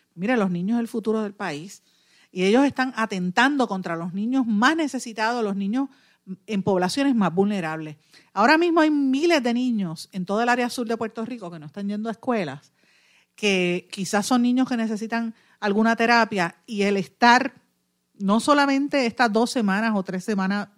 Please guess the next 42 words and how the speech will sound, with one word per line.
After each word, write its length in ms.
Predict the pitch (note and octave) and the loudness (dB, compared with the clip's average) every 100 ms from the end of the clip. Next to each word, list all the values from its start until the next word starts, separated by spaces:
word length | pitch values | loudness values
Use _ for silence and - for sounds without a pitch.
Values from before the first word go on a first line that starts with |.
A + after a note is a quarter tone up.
| _ | _
de, 540 | F3+ F3 F#2 - _ _ _ | -14 -12 -12 -16 _ _ _
de, 80 | E3 | -14
de 160 | C#3+ D#3+ | -12 -10
que 100 | E3 | -10
empezó 300 | D#3+ D#3 F3 | -10 -8 -2
el 60 | |
año, 240 | G3 D#4+ A#3+ | -2 0 -2
sino 300 | F#3+ D#3 D#3+ _ | -4 -8 -14 _
las 160 | - F3 | -4 -2
vacaciones 560 | E3 D3+ - G3+ C#4 - | -2 -6 -2 0 0 -2
también, 300 | F#3+ E3+ D3+ | -4 -4 -6
el 80 | |
estar 260 | C3+ - G3 | -10 -10 -8
sin 140 | C#4+ | -6
coger 240 | C4 B3 A#3+ | -2 -2 0
terapia 500 | A3 D#3+ D3+ C#3+ C#3+ _ - - - | 0 0 -2 -8 -16 _ -20 -18 -12
y 60 | |
el 60 | D3 | -8
estar 220 | C#3+ G3+ | -2 -2
sin 140 | C#4+ | 2
coger 260 | C#4 C4+ C#4 | 4 6 4
clase, 380 | C#4 C4 A#3+ - | 2 0 -2 -2
los 220 | G3+ G3+ | 0 2
atrasan. 720 | F3+ - E3+ C4 - F#3 D3 - | 2 0 -4 -4 -6 -8 -10 -14
Se 160 | - | -8
lo 140 | F#3+ F#3 | -2 2
digo 180 | A3+ | 4
por 140 | C#4+ C4 | 6 4
experiencia. 800 | C4 - B3 G3+ A#3+ D4 A#3 D3+ _ _ _ _ _ _ | 2 0 -2 0 -4 -6 -14 -18 _ _ _ _ _ _
Yo 120 | E3+ D#3 | -10 -2
soy 180 | B3+ | 2
madre 360 | B3 G#3+ E4 C#4 | 4 6 6 4
y 40 | |
lo 80 | F#3+ | 4
he 60 | F#3+ | 2
dicho 240 | A3+ A#3+ | 2 2
públicamente, 520 | A#3 A3+ G#3 F3+ C4 | 2 0 -2 -6 -6
la 100 | B3+ | -6
gente 220 | F#3 F#3+ C4+ | -4 -6 -6
sabe 240 | A#3 A#3+ | -6 -4
que 80 | A#3 | -6
tengo 300 | G#3 G#3+ | -6 -8